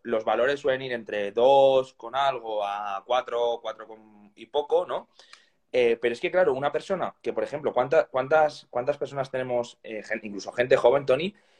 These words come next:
que nos vienen con, con interés de perder peso, o ya no de perder peso, sino de rendir en su deporte, ¿vale? Tienen una T S H de, me lo invento, tres coma cincuenta y ocho, tres coma sesenta,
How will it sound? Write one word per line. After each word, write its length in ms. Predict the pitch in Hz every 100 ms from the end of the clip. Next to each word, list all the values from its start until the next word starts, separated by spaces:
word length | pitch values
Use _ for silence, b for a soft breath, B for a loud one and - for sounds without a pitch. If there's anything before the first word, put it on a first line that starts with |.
| _
que 100 | -
nos 140 | 127 117
vienen 400 | 127 143 143 135
con, 480 | 123 117 107 101 - _
con 160 | 120 113
interés 280 | 113 120
de 120 | 120 -
perder 320 | 120 113 -
peso, 400 | 196 202 196 196 b
o 100 | -
ya 100 | 135
no 60 | 160
de 80 | 180
perder 300 | 170 165 156
peso, 200 | 113 -
sino 220 | - 120
de 100 | 120
rendir 280 | 120 120 131
en 100 | 135
su 140 | 139
deporte, 360 | 127 - 95 90
¿vale? 300 | 95 135 - _ _ _
Tienen 520 | 135 135 135 139 139
una 240 | 139 143 135
T 80 | 131
S 160 | 156
H 240 | 147 - 107
de, 260 | 107 107
me 100 | 104
lo 60 | 107
invento, 420 | 107 127 123 107
tres 220 | 110 113
coma 160 | - 113
cincuenta 380 | 110 104 101 117
y 80 |
ocho, 420 | 151 151 120 117 117
tres 200 | 110 -
coma 120 | 104
sesenta, 640 | 104 131 143 135 117 107